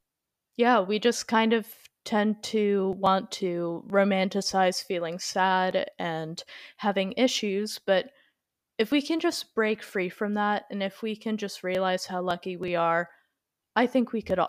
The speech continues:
honestly all be a lot happier. So I really hope that you enjoyed this episode. I definitely did. If I'm being quite honest, I think this is, like, my favorite guest episode up to date, because everything that Joel said was just so perfectly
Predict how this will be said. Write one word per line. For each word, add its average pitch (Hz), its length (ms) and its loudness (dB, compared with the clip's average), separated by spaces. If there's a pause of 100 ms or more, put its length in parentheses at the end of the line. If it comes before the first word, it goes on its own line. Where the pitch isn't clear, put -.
(140)
honestly 190 580 0
all 170 320 2
be 151 280 -4
a 165 100 2
lot 165 300 2
happier. - 720 -6 (420)
So 226 460 0
I - 140 2
really 311 360 4
hope 247 380 2
that 196 120 2
you 202 180 -2
enjoyed 190 400 2
this 185 200 -2
episode. 180 640 0
I 202 120 0
definitely 190 580 0
did. 170 520 2
If 208 160 -2
I'm 208 140 4
being 208 240 2
quite 185 240 2
honest, 185 400 0
I 175 100 0
think 180 240 -4
this 175 180 -6
is, 185 180 -10
like, 170 320 -2 (640)
my 214 200 4
favorite 190 500 2
guest 190 320 0
episode 190 560 2
up 180 200 0
to 190 160 -6
date, 175 320 2 (100)
because 185 600 -2
everything 185 600 -2
that 175 280 -2
Joel 190 280 2
said 185 380 -2
was 175 200 -6
just - 380 -2
so 214 340 4
perfectly 185 840 -2